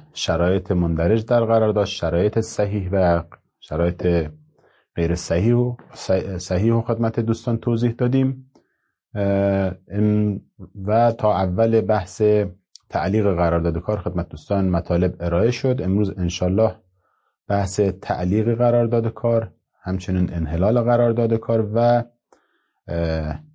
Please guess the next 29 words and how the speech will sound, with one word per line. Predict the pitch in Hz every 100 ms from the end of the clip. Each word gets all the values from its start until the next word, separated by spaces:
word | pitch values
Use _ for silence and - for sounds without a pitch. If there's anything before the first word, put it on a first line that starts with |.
| _ _ _ -
مزایای، | 92 90 90 90 104 107 107 104 104
اه، | 92 _ _ _ _ _ - _ _ - - -
پایان | 87 85 82 82
کار، | - 98 80 73
یعنی | 76 80 80 76 - _ _
بعد | 85 82
از | 80
انحلال | 73 71 78 78 76
قرارداد | 76 151 151 196
خسارت | - 85 - 82 82
و | 82
جبران | 78 76 87
مزایای | 82 76 76 76 76
پایان | 80 76 76
کار | - 110 113 -
که، | 110 107 107 - _ _ _ _ _ _ -
اه، | 87 80 78 73 62 - _ _ _ -
در | 85 80 85
ادامهٔ | 82 85 107 92
بحث | 78 78 - -
انحلال | 78 76 80 78
قرارداد | 78 78 78 76
کار | - 80
اومده | 80 80 110
رو | 117
خدمت | 113 123 117
دوستان | 113 - 120
می‌گیم | 117 113 113 107
و | 107 107 107